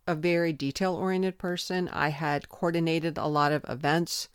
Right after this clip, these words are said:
when I was in L A. That was part of my business. And so I knew, okay, so this is like coordinating a big event every day, a film. So I just put one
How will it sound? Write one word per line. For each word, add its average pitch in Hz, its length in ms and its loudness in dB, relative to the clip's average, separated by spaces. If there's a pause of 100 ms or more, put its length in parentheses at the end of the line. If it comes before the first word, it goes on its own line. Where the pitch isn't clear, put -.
when 180 180 4
I 165 120 8
was 165 180 4
in 165 200 4
L 160 260 4
A. 156 160 6
That 156 220 0
was - 160 -6
part 170 300 -2
of 165 200 2
my 131 360 -2 (180)
business. 170 500 2
And 156 180 0
so 151 380 2 (920)
I 175 120 4
knew, 180 540 8
okay, 196 380 2
so 170 180 -2
this 202 220 4
is 233 140 -2
like 175 180 2
coordinating 185 640 4
a 143 40 2
big 156 220 4
event 156 360 2
every 147 280 2
day, - 360 0 (260)
a 160 80 0
film. 135 460 4 (720)
So - 300 2
I 254 140 4
just 285 240 -2
put - 180 -4
one 175 540 6